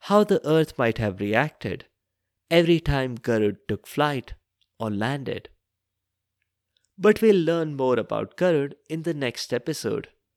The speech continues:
as we continue his story, including how he eats giant monsters for a snack and how he takes on the entire Dev army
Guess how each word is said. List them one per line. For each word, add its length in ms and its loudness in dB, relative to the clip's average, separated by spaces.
as 220 -2
we 140 -2
continue 520 -6
his 240 -8
story, 560 0
including 720 2
how 180 6
he 200 -2
eats 480 -6
giant 560 -2
monsters 640 -2
for 180 -6
a 80 -6
snack 560 -10
and 180 -2
how 240 2
he 200 -4
takes 380 -6
on 240 -6
the 180 -6
entire 680 -6
Dev 480 -6
army 580 -8